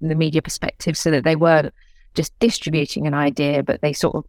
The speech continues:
understood what the idea was and how media can help blow it out, make it more playful, sort of play what if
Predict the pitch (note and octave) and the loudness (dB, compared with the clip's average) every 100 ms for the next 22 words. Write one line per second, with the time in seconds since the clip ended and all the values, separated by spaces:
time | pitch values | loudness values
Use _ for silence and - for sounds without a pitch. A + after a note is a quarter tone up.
0 | - D3+ D3+ D3 - - A3 F3 - D3+ | -2 0 0 -2 -4 2 4 4 0 -4
1 | C#3+ C#3+ C#3+ D3 D3 D3 C3+ C3+ C#3 - | 0 -2 0 0 0 2 4 2 0 -10
2 | _ - _ _ - E3 D3+ - E3+ E3 | _ -20 _ _ -2 0 0 2 2 2
3 | E3 D3+ D3+ D3 D3 D#3 D3+ C#3+ - - | 0 2 0 2 -2 0 2 2 0 -10
4 | _ - - _ - - D#3 C#3+ - C#3+ | _ -20 -20 _ -20 -2 0 2 0 -2
5 | C3 D3+ D3 - C#3+ - D#3 C#3+ - D3 | -2 0 0 0 -6 -2 2 2 2 2
6 | C3 C3+ C3+ - _ - D3 D#3+ - - | 2 2 0 -6 _ -6 -4 -4 -8 -4
7 | F3 D3+ D3 D3+ - C#3+ A#2 | 0 0 2 0 0 0 0